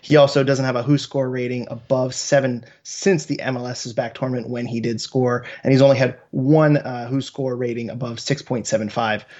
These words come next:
uh, since the M L S's back tournament, uh, restarted. Actually, only one above six point seven. Uh, he had a six point eight nine rating against New York Red Bulls, uh, in a seventy-three minute, uh, appearance where he was pulled. Um, outside of that, not a, not a whole lot going for him.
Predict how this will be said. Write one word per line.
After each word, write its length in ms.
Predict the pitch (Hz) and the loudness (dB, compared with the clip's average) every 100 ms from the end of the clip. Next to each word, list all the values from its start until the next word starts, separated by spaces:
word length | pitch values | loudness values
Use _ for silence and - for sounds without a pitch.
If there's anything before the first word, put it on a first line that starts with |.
| - | -14
uh, 280 | - 104 101 | -4 -2 0
since 280 | - 110 - | -2 -6 -6
the 320 | 110 104 - | -2 -2 -4
M 120 | 107 | -6
L 60 | 104 | -6
S's 200 | 101 - | -6 -2
back 160 | 101 - | -2 -2
tournament, 380 | 113 107 95 - - | -4 -4 -6 -10 -6
uh, 320 | 113 107 104 | -2 0 0
restarted. 400 | 113 113 - 107 | -2 -2 0 2
Actually, 300 | 104 143 151 | 2 4 4
only 180 | 156 156 | 6 6
one 520 | 135 135 147 147 147 | 4 4 4 4 4
above 260 | 147 123 113 | 2 -4 -6
six 160 | 123 - | -8 -6
point 180 | 110 | -8
seven. 480 | - - 127 113 104 - _ - | -6 -2 0 -2 -8 -14 _ -10
Uh, 140 | 98 | -6
he 80 | 113 | -4
had 80 | 110 | -6
a 60 | |
six 240 | - 175 - | 0 -2 0
point 180 | 165 143 | 0 2
eight 80 | |
nine 160 | 135 127 | 0 -4
rating 300 | 127 123 120 | -4 -6 -6
against 340 | 110 - - | -10 -12 -10
New 160 | 127 143 | -2 0
York 240 | 139 127 | 0 -2
Red 180 | 131 127 | -4 -4
Bulls, 380 | 127 123 120 - _ - - | -2 -4 -6 -16 _ -20 -12
uh, 200 | - 113 110 | -6 -4 -2
in 60 | |
a 60 | 113 | -2
seventy-three 420 | 143 123 127 127 | 0 0 0 -4
minute, 260 | 117 110 - | -4 -6 -8
uh, 220 | 110 101 78 | -8 -6 -6
appearance 360 | - 117 113 | -6 -6 -6
where 120 | 117 | -6
he 60 | 113 | -6
was 100 | 110 | -6
pulled. 380 | - 120 113 - - - _ - | -2 0 0 -4 -18 -20 _ -4
Um, 280 | 101 98 - | -2 -2 -2
outside 340 | 135 135 127 | 0 4 4
of 100 | 117 | 2
that, 200 | 110 - | 0 -2
not 160 | 117 113 | -2 -2
a, 260 | 104 - | -2 -6
not 140 | 123 113 | -6 -4
a 40 | |
whole 160 | 113 110 | -2 0
lot 200 | 101 - | -2 -4
going 220 | 107 95 | -6 -4
for 220 | - 104 | 0 2
him. 160 | 104 | 2